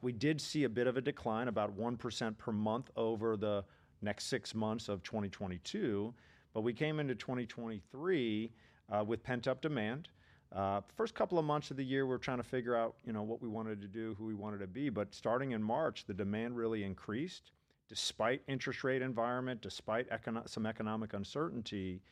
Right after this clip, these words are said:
And we've actually seen prices, uh, stabilize and, or in some cases, depending on the slice of the price point pie, right? It's, you know, lower price point homes or starter homes or are, are gonna have higher demand, larger buyer pool. And as a result of the demand,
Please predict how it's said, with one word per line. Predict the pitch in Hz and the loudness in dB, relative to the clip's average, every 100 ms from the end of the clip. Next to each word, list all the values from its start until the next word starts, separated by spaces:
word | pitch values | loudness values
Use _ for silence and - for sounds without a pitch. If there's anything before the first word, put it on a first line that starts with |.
| - - _ - | -20 -20 _ -6
And | 120 | 0
we've | 117 | 4
actually | 123 - 127 | 4 2 -2
seen | - 120 | -2 -2
prices, | 110 120 123 127 117 110 - - - _ - | 2 2 2 0 0 -2 -4 -10 -18 _ -2
uh, | 107 110 - | 2 2 0
stabilize | - 117 123 123 131 135 151 156 | -2 2 2 4 4 4 2 0
and, | 117 117 | -2 0
or | 113 110 | 0 0
in | |
some | - 131 | -2 -2
cases, | 143 113 110 | 0 -2 -2
depending | 98 104 123 120 110 | -4 -2 -2 0 0
on | 107 | 0
the | 101 | -2
slice | - 110 107 | 2 2 2
of | 101 | -4
the | |
price | 92 110 107 | -2 0 0
point | - 98 90 | -2 -6 -2
pie, | 147 135 110 | 0 2 2
right? | 101 104 | 2 0
It's, | 101 - - - - _ - - | -2 -6 -14 -18 -20 _ -20 -18
you | 98 | -18
know, | 78 90 | -12 0
lower | 123 120 | 2 2
price | - 113 | 2 -2
point | - 110 104 | 0 -2 0
homes | 110 110 107 98 | 0 0 -2 -2
or | 95 90 85 - - | -4 -4 -6 -16 -18
starter | - 127 120 113 | 0 4 4 2
homes | 110 117 113 110 107 98 | 0 0 2 0 -2 -2
or | 92 90 - _ - | -6 -8 -16 _ 0
are, | 104 - | 0 0
are | 104 | -2
gonna | 104 98 | -2 -2
have | 95 - | -4 0
higher | 131 123 117 | 4 4 4
demand, | 110 107 104 104 | 2 2 0 2
larger | 104 120 104 | 4 4 2
buyer | 92 101 107 | 2 4 4
pool. | 107 - 104 98 95 | 2 -2 0 2 0
And | 101 | -2
as | 98 | -4
a | |
result | 101 95 110 107 | -4 -2 0 2
of | 95 | 0
the | |
demand, | 87 117 185 175 113 104 107 | -2 0 2 2 2 2 0